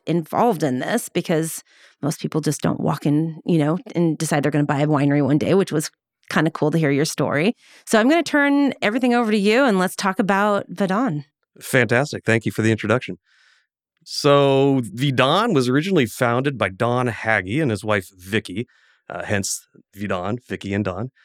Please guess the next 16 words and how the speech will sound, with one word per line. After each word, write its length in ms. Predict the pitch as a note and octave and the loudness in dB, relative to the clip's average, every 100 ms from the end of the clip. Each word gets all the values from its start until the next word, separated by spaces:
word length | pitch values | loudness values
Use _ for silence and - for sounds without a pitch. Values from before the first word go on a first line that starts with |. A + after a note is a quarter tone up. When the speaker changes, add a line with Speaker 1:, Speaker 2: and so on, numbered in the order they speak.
| _ _ - | _ _ 0
Speaker 2:
Uh, 320 | A2 A2+ A2+ A2 | 2 4 2 -2
the 160 | A2+ | -4
story 420 | A2 - E3+ F3+ E3 | -4 2 4 4 2
goes, 360 | D3+ D3 D#3+ | 2 2 2
Don 320 | C#3 C#3 D3+ | 0 0 2
was 180 | D3+ - | 0 -2
sixty-eight 500 | - D#3+ - D#3 D3+ | -4 -6 -4 0 0
years 220 | C#3 C#3 | 0 0
old 200 | C3+ C#3 | 0 0
riding 220 | C#3+ C3+ C3 | 2 2 2
his 140 | G#2 | 0
bicycle, 720 | G2 A#2 C3+ - A2+ B2+ D#3 - _ _ _ - | -2 0 0 -2 -2 -2 -4 -8 _ _ _ -4
uh, 260 | G2+ G2+ G#2+ | 0 2 2
up 220 | B2+ - - _ _ | 0 0 -10 _ _
Hillside 540 | - D#3 D3 D3+ C#3 C3+ | 0 0 2 2 2 2
Drive 460 | A#2 A#2 A#2+ E3 | 2 2 2 0